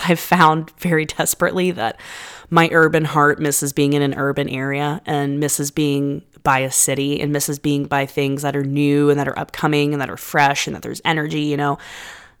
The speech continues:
I'm single. So, like, mama isn't, like, casting herself out to the boonies to die, you know? And as much as it's been beautiful and it's been great and, like, waking up and seeing the lake and all that,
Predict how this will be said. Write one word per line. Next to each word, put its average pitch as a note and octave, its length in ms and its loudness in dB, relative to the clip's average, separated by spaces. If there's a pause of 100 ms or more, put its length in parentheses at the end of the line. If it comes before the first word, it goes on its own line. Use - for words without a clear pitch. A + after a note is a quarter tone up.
(160)
I'm A#4+ 140 0
single. G#3 1120 4 (300)
So, - 200 4
like, A#3 260 6
mama G#3+ 380 8
isn't, E4+ 340 4
like, A#3+ 340 2 (960)
casting F3 480 2
herself D#3 420 2
out D3+ 260 4
to D#3+ 100 0
the D3 100 2
boonies C#3+ 480 4
to - 100 -4
die, D2 640 0
you D4+ 180 8
know? B4 460 8 (180)
And F4+ 240 8 (640)
as C4+ 140 6
much C#4 200 6
as D4+ 140 6
it's B3 180 2
been G#3 220 6
beautiful E3+ 420 2
and F#3 80 4
it's D#3+ 140 0
been D#3 180 -2
great D#3 560 2
and, D#3+ 140 0
like, D3 260 0
waking D#3+ 500 2
up D3+ 220 4
and D3+ 160 -2
seeing E3+ 480 4
the D#3+ 120 2
lake D3 500 2
and C#3+ 140 0
all C#3+ 200 2
that, C#3 480 2